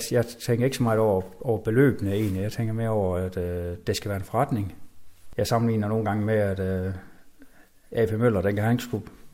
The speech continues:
købe hans første supertanker. Det må også have været en stor beslutning, tænker jeg. Og, øh, der skal man jo, øh, få nogen med på at synes, det er en god idé, og at man kan lave et budget for, at det kan holde. Og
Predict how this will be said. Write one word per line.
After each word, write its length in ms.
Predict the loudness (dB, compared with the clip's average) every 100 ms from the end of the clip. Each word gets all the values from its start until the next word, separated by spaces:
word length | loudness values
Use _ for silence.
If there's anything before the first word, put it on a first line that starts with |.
| 0
købe 260 | 4 4
hans 160 | 2 -2 -4 -6
første 440 | 2 2 2 -4 -4 -2
supertanker. 520 | -2 0 -2 0 -2 -4 -10 -20 -20 -20 -20 -20 -20 -20 -20 -20 -20 -6 2
Det 120 | 6
må 60 | 6
også 160 | 6
have 20 | 4
været 100 | 4
en 60 |
stor 180 | 6 4
beslutning, 360 | 4 2 2 2
tænker 220 | 2 2
jeg. 140 | -2 -4 -12 -18 -18 -20 -8
Og, 480 | 0 2 2 2 0
øh, 300 | 0 0 -2 -4 -2
der 100 | 0
skal 180 | 0
man 200 | -2 0
jo, 360 | 0 0 -2 -2
øh, 140 | -4 -6 -12 -20 -20 -16 -16
få 160 | -6 -2
nogen 300 | 0 -2 -2
med 160 | -2
på 220 | 2 2 2
at 100 | 0
synes, 240 | -4 -2
det 80 | -2
er 40 |
en 80 | 2
god 200 | 4 6
idé, 200 | 6 4 0
og 240 | -2 -4 -10 -18 -20 -14
at 180 | -8 -4
man 100 | -2
kan 120 | 2
lave 200 | 4 4
et 80 | 4
budget 340 | -2 2 2
for, 180 | 2 0
at 60 | 0
det 100 | -2
kan 160 | -2 0
holde. 420 | 2 4 2 0
Og 200 | -4